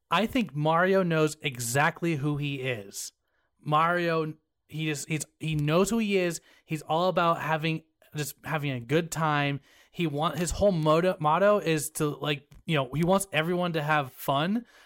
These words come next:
but he's gonna rise to the call when he needs to. He is just a good, well-rounded guy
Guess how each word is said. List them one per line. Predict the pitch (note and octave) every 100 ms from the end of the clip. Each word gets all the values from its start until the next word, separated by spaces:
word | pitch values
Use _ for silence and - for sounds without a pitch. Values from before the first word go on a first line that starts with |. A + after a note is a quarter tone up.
| _
but | F3+
he's | D#3+ D#3+
gonna | F#3 F#3
rise | D3+ D3 D3+ D#3+
to | -
the | D#3
call | D#3 D3+ C#3+ C3+ C3
when | D3
he | C#3
needs | C3+ C3+ C#3 -
to. | - - C#2 - _ _ _ -
He | - E3+ F#3 G3
is | F#3 F3 E3+
just | - F#3+ -
a | - E3+ C3+ -
good, | D#3+ E3+ F#3+ F#3+ - _ _ _ _ _ _ _ _
well-rounded | - D3 F3 E3+ C#3+ C#3 F3+ F3+ D#3
guy | - F3+ G3+ E3 C3